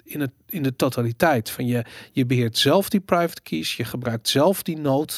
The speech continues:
economisch gezien ook. Ehm, je, je controleert je transacties. En in navolging daarvan zie ik dus allemaal mensen die beginnen met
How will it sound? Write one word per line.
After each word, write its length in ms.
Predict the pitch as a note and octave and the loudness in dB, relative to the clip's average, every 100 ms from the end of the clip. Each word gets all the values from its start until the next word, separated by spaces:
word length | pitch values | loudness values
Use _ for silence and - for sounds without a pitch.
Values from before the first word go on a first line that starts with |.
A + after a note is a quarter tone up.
| - | -10
economisch 600 | - B2 C3+ C3+ D3+ C#3+ | -8 -4 0 2 0 -2
gezien 280 | - - D3 | -6 -8 -6
ook. 260 | C#3 C3+ - - - - - | -6 -6 -10 -18 -18 -18 -12
Ehm, 500 | - C3 B2+ B2+ C3 | -2 0 0 0 -4
je, 360 | - D3 C3+ B2+ C#3 | -8 -6 -2 -2 -4
je 160 | C#3 | -6
controleert 520 | - C3 - C#3 F#3+ G3 | -2 -2 0 2 4 2
je 100 | F3+ | 0
transacties. 600 | E3+ D3 D3 - C#3+ - - - - | -2 0 -2 -2 -6 -8 -12 -18 -8
En 300 | - D3 - A4 G4+ | -4 -4 -6 -14 -6
in 280 | F#3+ D#3 - _ _ | -2 -2 -4 _ _
navolging 720 | D3 F#3+ A#3+ - E3 - B2 | 0 4 4 2 0 0 -2
daarvan 400 | F3 B3+ - A#2+ | 0 0 -4 -4
zie 120 | C#3+ | -6
ik 60 | C#3+ | -4
dus 140 | - | -6
allemaal 340 | - G#3 F#3 B2+ | 0 2 2 0
mensen 480 | A2+ A2+ - F#3+ G3+ - - _ | -4 -2 0 0 -4 -10 -20 _
die 120 | C#3 | -4
beginnen 500 | B2+ A#2+ - B2 A#2+ | -2 0 2 2 0
met 280 | A#2 A#2 | -2 -4